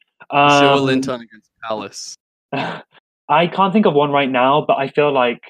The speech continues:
Speaker 2: there, there must be one. Maybe we can come back to that at the end of the podcast. Um, look, I, I mean, I'm not trying to, like, uh, you say you hate Son. I absolutely am, I'm obsessed with him. I love him, and I think he's the best pre-, player in the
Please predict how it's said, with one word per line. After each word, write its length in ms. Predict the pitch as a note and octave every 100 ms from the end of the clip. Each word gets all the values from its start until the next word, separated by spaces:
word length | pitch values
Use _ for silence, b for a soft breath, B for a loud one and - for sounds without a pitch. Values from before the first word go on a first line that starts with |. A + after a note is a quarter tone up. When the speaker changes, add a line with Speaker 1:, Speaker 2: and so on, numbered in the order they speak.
| _
Speaker 2:
there, 180 | C3+ B2+ B2 _ _ _ -
there 80 | B2+
must 220 | B2 -
be 60 | B2
one. 200 | G#2+ A2+
Maybe 200 | C3+ C#3
we 80 |
can 120 | B2+ C3+
come 180 | B2
back 200 | A#2 A2 -
to 100 | A#2
that 120 | A#2+
at 60 | -
the 80 |
end 100 | C3
of 60 | B2
the 80 | A#2+
podcast. 400 | - A2+ A#2 A#2 _ _ _ _ -
Um, 380 | C3 B2+ A#2+ - _ _ _ _ _ _ _ _ _ _ _ _ _ _
look, 180 | F#3+ F#3+
I, 200 | C3 D#3+
I 100 | D#3+
mean, 140 | F3+
I'm 100 | D#3
not 140 | F#3 F#3
trying 160 | F#3+
to, 80 | E3
like, 220 | C3+ B2 - -
uh, 100 | C3+ -
you 240 | D#3+ E3+
say 140 | G3 F3
you 120 | C#3
hate 240 | B2 C#3+
Son. 160 | D3+ D#3
I 220 | C#3 D3
absolutely 460 | C#3 C#3+ - C3+ B2+
am, 120 | A#2+ - -
I'm 120 | -
obsessed 540 | C#3+ C3 - - C3 -
with 100 | A2
him. 120 | A2
I 80 | A2
love 200 | A#2+ A#2
him, 220 | G#2+ G#2+ -
and 100 | A#2
I 80 |
think 180 | A#2+ B2
he's 160 | B2 A2+
the 80 | A#2
best 200 | A2+ -
pre-, 220 | A#2 A2+ -
player 160 | B2
in 80 | A2+
the 120 | A2